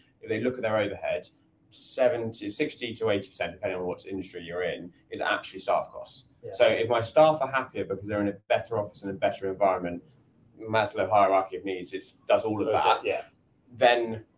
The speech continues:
Speaker 1: it's worth paying whatever rate it is because you're getting almost a ten X return.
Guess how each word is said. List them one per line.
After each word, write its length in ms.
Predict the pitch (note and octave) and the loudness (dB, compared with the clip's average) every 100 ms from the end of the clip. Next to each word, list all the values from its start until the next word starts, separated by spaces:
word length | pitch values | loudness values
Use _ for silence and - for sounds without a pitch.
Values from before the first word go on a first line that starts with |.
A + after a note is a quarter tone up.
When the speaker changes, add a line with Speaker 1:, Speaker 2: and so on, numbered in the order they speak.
| _ _ - | _ _ -2
Speaker 1:
it's 200 | A2+ - | -2 2
worth 280 | C3 B2 - | 4 4 2
paying 440 | C#3 A#2 A2 G2+ | 4 4 4 2
whatever 480 | G#2+ A2 C#3+ A#2+ A2+ | 2 2 2 2 2
rate 340 | A#2 - - | 4 2 0
it 80 | G2+ | -2
is 260 | B2 F3+ - | -2 -2 -6
because 260 | - A2 | -12 -10
you're 100 | G#2+ | -6
getting 260 | G#2+ A2 G#2 | -2 -2 0
almost 440 | G#2 G#2 F#2+ - _ _ _ _ - | -2 -2 -2 -6 _ _ _ _ -10
a 80 | G#2 | -8
ten 240 | - A2+ | -2 -2
X 220 | G2 - - | -2 -6 -14
return. 360 | G2+ B2 - | -2 -2 -2